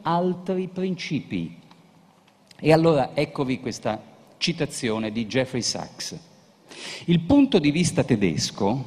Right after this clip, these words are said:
è che i paesi dell'Eurozona non devono vivere al di sopra dei loro mezzi, devono onorare i debiti e ingoiare la medicina delle riforme quando è necessario."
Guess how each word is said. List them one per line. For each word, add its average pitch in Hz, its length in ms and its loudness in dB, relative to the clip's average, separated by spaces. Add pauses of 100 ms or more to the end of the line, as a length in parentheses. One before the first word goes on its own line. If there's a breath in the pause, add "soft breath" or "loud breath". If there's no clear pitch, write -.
(120)
è 143 140 2
che 165 100 2
i 170 60 4
paesi 190 560 4
dell'Eurozona 127 1160 0
non 165 400 2
devono 190 600 2
vivere 143 560 0
al 151 200 2
di 151 100 0
sopra 101 460 -4
dei 120 160 0
loro 92 420 2
mezzi, 95 800 0 (560 loud breath)
devono 113 720 2
onorare 113 540 4
i 98 80 0
debiti 107 720 0 (500 loud breath)
e 151 240 -2
ingoiare 110 960 0
la 139 140 0
medicina 170 540 -2
delle 139 200 -2
riforme 92 720 -2
quando 123 320 2
è 92 160 -2 (120)
necessario." 85 1000 -4